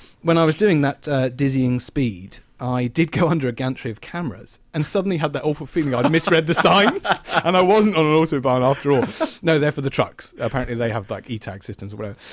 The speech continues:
Um, this is my point, okay? Germany, being a forward-thinking country, has acknowledged that speed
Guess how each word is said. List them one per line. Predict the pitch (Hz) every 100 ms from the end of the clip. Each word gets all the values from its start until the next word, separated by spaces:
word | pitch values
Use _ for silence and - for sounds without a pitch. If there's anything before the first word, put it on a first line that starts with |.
| - -
Um, | 190 196 - _ - - _ -
this | 156 180
is | 190
my | 185
point, | 143 107 92 -
okay? | 117 - 107 - _ _ _ 151 -
Germany, | 170 202 220 110 92 160 -
being | 135
a | 135
forward-thinking | - 151 143 143 120 127
country, | 131 123 90
has | 82 147
acknowledged | 185 220 269 139 104
that | - 143
speed | - - 233 240 98 110